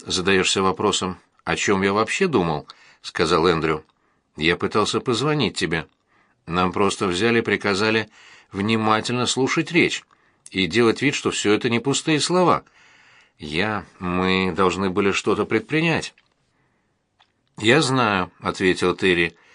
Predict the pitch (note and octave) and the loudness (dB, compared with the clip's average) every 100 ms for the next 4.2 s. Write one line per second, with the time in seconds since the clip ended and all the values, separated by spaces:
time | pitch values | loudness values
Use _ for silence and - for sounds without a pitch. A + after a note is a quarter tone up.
0 | - - _ E2+ F#2 F#2+ A#2+ G2+ G#2+ A2 | -20 -20 _ -2 0 0 0 0 0 0
1 | A2+ A2+ G#2+ G#2+ G2+ G#2 F#2+ G2+ A#2 C3+ | 0 2 2 0 -2 -2 -2 -2 -2 -4
2 | - G2+ D2+ D#2 - _ _ _ _ _ | -2 -4 -6 -10 -16 _ _ _ _ _
3 | _ F#2 F#2 F#2+ F#2+ F#2 F2 F#2+ D#2+ F#2 | _ -2 0 0 0 0 -2 -4 0 0
4 | A#2 | -2